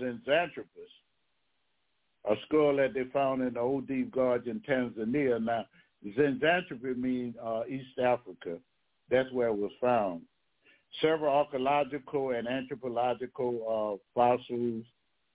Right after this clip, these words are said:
and other ancestors of apes and humans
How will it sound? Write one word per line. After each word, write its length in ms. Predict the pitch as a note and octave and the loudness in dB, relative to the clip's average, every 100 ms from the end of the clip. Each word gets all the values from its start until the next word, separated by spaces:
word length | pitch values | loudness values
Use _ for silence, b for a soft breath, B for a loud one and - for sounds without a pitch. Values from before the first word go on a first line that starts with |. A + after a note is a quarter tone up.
| _ A2 | _ 2
and 340 | B2+ B2+ B2 - | 4 4 2 2
other 460 | B2+ C#3 C3 B2 A#2+ _ _ _ _ _ _ _ _ _ _ | 2 4 0 -4 -10 _ _ _ _ _ _ _ _ _ _
ancestors 800 | A#2 C#3 C#3 - E3 C#3+ - B2 | 2 4 2 -6 -10 -10 -10 -8
of 100 | G#2 F2+ | -8 -4
apes 300 | C#3 D#3+ D3 - | -2 -2 -6 -8
and 140 | G#2 - | -6 -4
humans 500 | D3+ D#3+ D#3+ D3+ | -2 -2 -2 -2